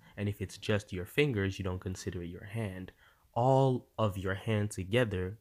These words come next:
fingers included, make up your hand, right? But what do your fingers do? Your fingers do, they're just aspects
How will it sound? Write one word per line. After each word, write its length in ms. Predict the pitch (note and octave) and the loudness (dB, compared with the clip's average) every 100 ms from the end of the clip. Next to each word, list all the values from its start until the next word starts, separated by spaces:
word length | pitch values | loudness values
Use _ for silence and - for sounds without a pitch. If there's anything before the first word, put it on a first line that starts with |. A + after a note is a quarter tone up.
| _ | _
fingers 480 | - G#2 G2 F#2+ F2+ | -4 -2 0 -2 -4
included, 580 | F2 B2 B2 F2+ F#2 - _ _ | -2 0 0 0 -4 -8 _ _
make 260 | F#2+ E2+ - | -4 -4 -4
up 160 | E2 - | -8 -10
your 120 | F2 | -8
hand, 500 | F#2+ A2+ E2+ D#2+ - _ | -2 0 -2 -6 -16 _
right? 340 | F2+ F#2+ A#2 - - - - - | -6 -2 -2 -6 -18 -10 -10 -6
But 120 | F#2 | -4
what 240 | F2+ G#2 G#2+ | 0 -2 0
do 80 | |
your 160 | F#2+ F2 | -2 -2
fingers 420 | - F3 D3+ G2 | -4 -2 -2 -4
do? 240 | - E2 - _ _ | -6 -10 -10 _ _
Your 120 | F#2+ | -10
fingers 380 | - D3+ D3+ A#2 | -4 -2 -2 -2
do, 220 | G2+ G2+ | -2 -2
they're 160 | G2 A2+ | -2 -2
just 240 | G#2 G2+ - - | -2 -6 -8 -2
aspects 880 | C#3+ D#3+ - - E2+ F#2+ - - | 0 2 0 0 -8 -8 -10 -12